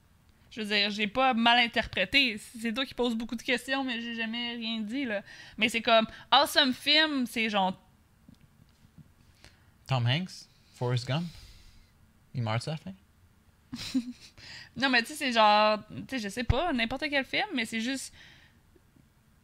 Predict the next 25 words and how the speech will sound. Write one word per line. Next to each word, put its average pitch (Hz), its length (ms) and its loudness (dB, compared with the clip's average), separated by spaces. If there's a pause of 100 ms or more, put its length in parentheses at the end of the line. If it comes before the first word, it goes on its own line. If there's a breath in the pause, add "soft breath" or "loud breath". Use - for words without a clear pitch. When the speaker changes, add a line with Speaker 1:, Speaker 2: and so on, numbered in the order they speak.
(800)
Speaker 1:
tu 262 160 2
meurs, 262 480 8
mais 247 160 4
t'as 220 180 4
eu 233 200 4
un 214 240 4
bon 220 240 4
moment 226 400 6
avant, 220 400 6
versus 240 520 0
t'as 226 140 0
eu 220 140 0
un 214 80 0
moment 208 360 4
genre 196 200 0
de 196 160 4
marde, 214 580 4
mais 196 100 2
tu - 100 -10
survis. 202 420 -4
Je 190 120 -8
sais 311 140 -6
pas. 226 240 -4
Speaker 2:
Ben, 127 220 2
dans 139 100 6